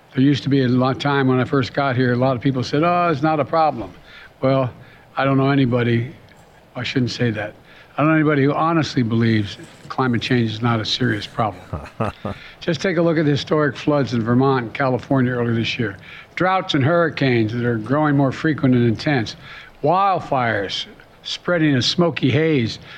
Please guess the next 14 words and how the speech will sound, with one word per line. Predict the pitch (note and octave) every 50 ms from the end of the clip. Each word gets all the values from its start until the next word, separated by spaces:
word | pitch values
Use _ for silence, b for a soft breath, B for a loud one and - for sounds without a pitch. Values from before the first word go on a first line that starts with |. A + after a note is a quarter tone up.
| B B B
for | - - -
thousands | - - - - - - G#3+ G3+ D#3 D#3 D#3+ D3
of | D3 D3+
miles, | D#3 E3 E3+ D#3+ D3 B2+ A#2 A2 G#2+
worsening | C3 D3 D#3 - - D3+ C#3 C#3
air | C#3+ C#3+ C#3+
quality. | C3+ - - C#3 C3 A#2+ A2+ A2 G#2 G#2 G2+ - - - B B B B B B B B B B B
The | -
record | B2+ C#3 D#3 D#3+ - E3 D3 -
temperatures, | - E3+ D3+ D3+ D3 - - E3 D#3+ C3+ A#2
and | D3 C#3+ D3
I | D3 D3
mean | D3 D3 D#3 D3+ B2+
record, | A#2+ A#2 A#2+ D#3+ E3 - - - A2 G2+ G2+